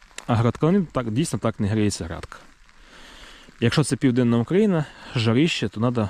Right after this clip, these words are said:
со-, зелену траву і наверх її накривати. Тобто зелена трава потім стане сухою, і воно так грітись не буде. Чому ми так в цьому році не робили? Тому що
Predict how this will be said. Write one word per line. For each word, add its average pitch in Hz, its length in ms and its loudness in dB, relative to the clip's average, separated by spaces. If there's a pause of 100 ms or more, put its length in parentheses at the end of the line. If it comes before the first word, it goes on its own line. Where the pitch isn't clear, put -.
(160)
со-, 123 440 -4
зелену 160 360 2
траву 226 440 -2 (460)
і - 100 0
наверх 127 400 2
її 107 140 0
накривати. 101 560 -4 (360)
Тобто 90 600 -2
зелена 113 320 2
трава 110 240 0
потім 101 300 -6
стане 104 360 -4 (220)
сухою, 190 560 -2 (680)
і 170 420 2
воно 113 320 0
так 104 140 -6
грітись 104 360 -4
не 95 80 -2
буде. 87 200 -6
Чому 185 180 6
ми 185 120 4
так 147 120 0
в - 40 -16
цьому 135 200 -2
році 117 240 0
не 104 100 0
робили? 170 240 0
Тому 127 220 0
що 110 240 0